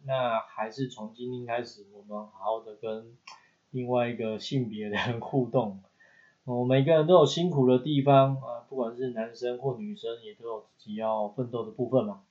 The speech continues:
那比起这个相互仇视，我觉得这个互相加油打气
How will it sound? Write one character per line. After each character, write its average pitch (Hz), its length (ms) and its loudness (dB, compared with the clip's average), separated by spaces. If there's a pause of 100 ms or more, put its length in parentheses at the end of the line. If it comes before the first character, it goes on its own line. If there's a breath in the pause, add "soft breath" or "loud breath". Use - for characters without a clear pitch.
(580)
那 139 80 2
比 135 240 -4
起 127 220 -2
这 135 100 4
个 131 260 6
相 143 280 -2
互 151 180 0
仇 120 300 -4
视， 117 420 -4
我 104 160 -12
觉 123 180 -2
得 117 80 -8
这 120 80 -20
个 113 260 -10
互 139 180 -8
相 139 320 0
加 143 180 -2
油 123 160 -2
打 107 160 -8
气 113 340 -10